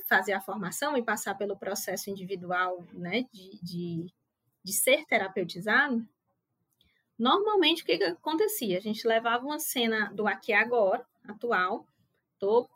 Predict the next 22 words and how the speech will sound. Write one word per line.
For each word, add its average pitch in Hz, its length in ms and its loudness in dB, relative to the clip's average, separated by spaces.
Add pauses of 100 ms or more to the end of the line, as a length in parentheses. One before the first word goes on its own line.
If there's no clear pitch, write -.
(120)
com 247 120 0
um 262 60 -4
problema 240 540 0
com 262 160 -6
o 254 100 -2
meu 247 460 0
chefe. 190 640 2
Toda 226 260 -4
vida 247 200 -6
que 254 140 -6
ele 240 140 -2
me 233 100 -4
chama, 240 840 0
eu 226 220 0
travo 226 600 4
na 214 120 -8
frente 208 320 -12
dele. 190 380 0
Quando 214 180 -6
ele 214 120 -4
fala 214 340 0 (240)
alto, 320 400 -2